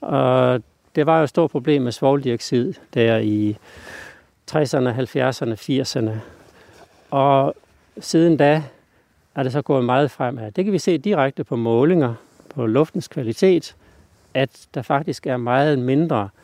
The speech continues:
forsurende stoffer i luften i dag, end der var dengang. Men vi kan også registrere det på mosserne. Et helt kontant eksempel har vi inden for Midtbyen. Da jeg studerede for halvtreds år siden,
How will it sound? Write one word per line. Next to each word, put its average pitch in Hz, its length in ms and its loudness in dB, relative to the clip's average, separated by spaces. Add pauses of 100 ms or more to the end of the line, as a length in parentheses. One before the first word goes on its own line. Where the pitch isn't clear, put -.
(220)
forsurende 127 480 2
stoffer 120 380 2
i - 20 2
luften 120 400 -2
i 101 40 -4
dag, 117 200 -4
end 113 120 -6
der 110 60 -4
var 107 140 0
dengang. 117 460 -4 (360)
Men 185 120 2
vi 208 80 4
kan 190 120 2
også 190 200 0
registrere 151 420 2
det 120 100 -4
på - 80 -10
mosserne. 117 500 -4 (800)
Et 127 80 -4
helt 202 160 0
kontant 185 500 -2
eksempel 123 480 -6
har 143 200 0
vi 123 160 0
inden 160 160 0
for 123 160 -4
Midtbyen. 113 680 0 (560)
Da 139 60 2
jeg 151 140 2
studerede 131 640 2
for 117 340 -4 (1400)
halvtreds 165 380 -2
år 135 120 2
siden, 139 360 0